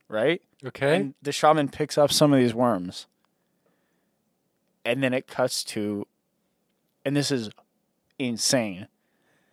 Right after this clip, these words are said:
Speaker 1: a teenage girl in a school bathroom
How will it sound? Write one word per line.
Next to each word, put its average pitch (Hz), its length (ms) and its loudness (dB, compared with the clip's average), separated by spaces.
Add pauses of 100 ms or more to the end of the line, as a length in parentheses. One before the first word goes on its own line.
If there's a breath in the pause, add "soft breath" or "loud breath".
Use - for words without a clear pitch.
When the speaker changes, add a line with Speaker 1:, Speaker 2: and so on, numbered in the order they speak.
(500)
Speaker 1:
a 117 80 2
teenage 156 420 0
girl 131 340 4 (160)
in 120 80 -4
a 107 60 -4
school 123 240 0
bathroom 104 600 0